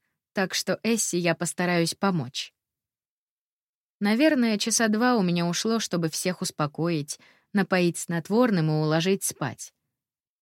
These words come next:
А потом я уселась у окна. Виола сказала, что со временем наша связь будет крепнуть.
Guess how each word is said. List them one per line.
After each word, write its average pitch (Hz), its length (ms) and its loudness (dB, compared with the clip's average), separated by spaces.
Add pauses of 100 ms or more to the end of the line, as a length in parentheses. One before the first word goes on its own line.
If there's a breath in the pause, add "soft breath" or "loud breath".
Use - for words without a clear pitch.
(120)
А 160 220 -2
потом 233 480 -4
я 165 240 0
уселась 190 540 -2
у 190 60 0
окна. 143 520 -4 (1700)
Виола 170 440 2
сказала, 170 460 -2
что 160 180 -4
со 160 160 -2
временем 160 460 0
наша 156 240 -2
связь 175 360 -2
будет 170 320 -4
крепнуть. 165 680 -6